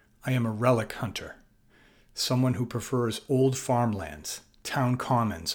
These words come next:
or really old homes built prior to the nineteen hundreds. Places where our ancestors gathered to work, socialize, and live out their lives. I am not looking for treasure, not in the normal sense. What I seek are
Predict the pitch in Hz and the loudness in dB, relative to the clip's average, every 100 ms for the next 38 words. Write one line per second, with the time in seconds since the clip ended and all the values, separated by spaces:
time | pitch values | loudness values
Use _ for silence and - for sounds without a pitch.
0 | - 101 98 120 139 135 127 139 123 113 | -6 -6 -4 2 6 6 6 2 -2 -2
1 | - 123 107 95 - 120 104 - - 113 | -2 -2 -2 -4 -6 -6 -6 -10 -8 -4
2 | 113 95 - 92 101 98 - 101 - 101 | -4 -4 -6 -8 -8 -10 -10 -10 -10 -10
3 | 82 78 - - _ _ _ _ _ _ | -10 -10 -12 -12 _ _ _ _ _ _
4 | _ _ - - 143 139 160 131 135 127 | _ _ -20 -2 2 2 2 2 4 4
5 | 123 131 135 131 139 131 131 113 - 117 | 2 0 0 0 0 0 0 -2 -2 -2
6 | 113 110 - 101 110 123 131 - _ - | -2 -6 -8 -6 -2 -2 -2 -14 _ -20
7 | - - - 131 127 127 123 123 123 123 | -20 -8 0 0 2 0 2 0 -2 -4
8 | - - _ - 131 117 110 110 104 104 | -10 -20 _ -10 -4 -2 0 -2 -2 -4
9 | 101 98 92 82 - - - _ _ _ | -4 -4 -6 -10 -12 -12 -16 _ _ _
10 | _ _ _ - - - 147 135 147 170 | _ _ _ -20 -20 -12 -4 0 2 2
11 | 160 165 151 - - 151 139 98 - - | 0 0 -2 -2 -2 0 0 0 -8 -12
12 | - 127 147 147 139 127 135 131 107 - | -4 -2 -2 0 2 4 6 4 2 -4
13 | 82 - - - _ _ _ _ _ - | -6 -10 -14 -14 _ _ _ _ _ -20
14 | - - 113 123 170 - 170 147 - 120 | -20 -8 -4 -2 -2 0 0 -2 -2 -4
15 | 110 | -4